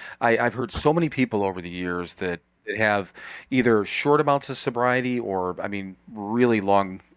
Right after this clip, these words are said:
you know, amounts of sobriety that say that they never think about alcohol, watching it on T-, T V, they don't even notice it. I don't, again, it, if that's their deal, that's their deal. I don't,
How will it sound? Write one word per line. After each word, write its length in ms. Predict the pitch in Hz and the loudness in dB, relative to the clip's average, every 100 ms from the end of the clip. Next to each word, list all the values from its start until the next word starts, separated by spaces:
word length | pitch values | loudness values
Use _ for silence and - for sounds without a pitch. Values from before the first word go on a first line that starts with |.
| - | -10
you 120 | 123 | -2
know, 180 | 98 92 | 0 0
amounts 360 | 110 104 95 - | 0 0 0 -4
of 80 | 92 | -6
sobriety 580 | 104 95 95 95 95 | -4 0 2 2 0
that 180 | 92 98 | -2 -2
say 240 | - 104 101 | 2 2 2
that 140 | 98 | 0
they 100 | 101 | 0
never 240 | 95 95 | -2 -2
think 240 | 98 104 92 | -2 -4 -4
about 420 | 95 95 92 87 - - - - | 0 0 0 -4 -14 -16 -10 2
alcohol, 580 | 110 110 98 107 98 92 | 2 2 2 4 4 4
watching 360 | 101 98 107 | 2 2 -2
it 40 | 98 | -4
on 100 | 92 | -4
T-, 400 | 107 104 101 95 _ | -4 -2 -4 -8 _
T 160 | - 113 | -4 -2
V, 180 | 104 107 | 0 0
they 140 | 101 | 0
don't 180 | 98 95 | 0 -2
even 180 | 87 87 | -6 -4
notice 380 | 95 104 104 113 | -4 -2 -2 -2
it. 180 | 101 - - - - | -4 -6 -16 -12 -2
I 100 | 139 | 2
don't, 220 | 165 135 - | 4 2 -2
again, 360 | 127 151 90 | 0 0 0
it, 160 | 101 113 - | -6 -8 -8
if 120 | 107 | 0
that's 300 | 139 160 - | 2 2 -2
their 240 | 120 139 | 0 0
deal, 220 | 147 160 | 0 -2
that's 260 | 143 131 - | 0 -2 0
their 140 | 143 | -2
deal. 300 | 107 107 95 80 | 0 -4 -4 -2
I 100 | 120 | 0
don't, 200 | 160 | 0